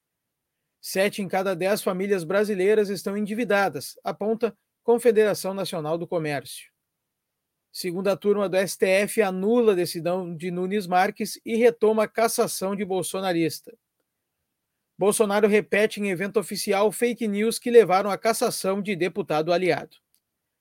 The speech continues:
Na Folha de São Paulo, Justiça decide que Moro não pode ser candidato por São Paulo.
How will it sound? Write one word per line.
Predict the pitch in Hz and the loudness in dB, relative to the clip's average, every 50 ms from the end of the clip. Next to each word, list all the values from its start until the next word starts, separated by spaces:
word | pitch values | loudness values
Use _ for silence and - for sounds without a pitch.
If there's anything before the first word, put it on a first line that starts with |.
| _ _ _ _ _ | _ _ _ _ _
Na | - 165 | -12 -10
Folha | - - 190 190 196 | -6 -4 -2 -2 -2
de | 170 | -2
São | - - 190 175 | -2 -2 -2 -2
Paulo, | 139 175 160 147 135 139 - _ _ _ _ _ _ _ _ _ _ - | 0 0 0 0 -2 -6 -16 _ _ _ _ _ _ _ _ _ _ -10
Justiça | 170 190 180 - - 233 220 - 262 | -6 -6 -4 -2 -2 -2 0 0 2
decide | 208 220 175 - - 208 214 226 | 2 0 0 -2 -4 -4 -6 -4
que | - 233 214 | -2 -2 0
Moro | 196 190 208 220 233 226 | 4 6 8 8 8 6
não | 214 208 220 247 269 247 | 4 4 4 4 4 4
pode | - - 214 214 226 220 220 196 | 2 2 4 4 4 4 2 2
ser | - 233 226 233 | 4 4 4 4
candidato | 233 247 240 226 233 247 180 165 175 175 196 - - - | 4 0 -2 -2 -2 -4 0 2 4 4 2 0 -2 -6
por | - 214 180 | -6 -6 -4
São | - 240 226 214 | -2 -2 -2 0
Paulo. | - 185 170 156 139 151 151 | 0 0 0 0 0 -4 -10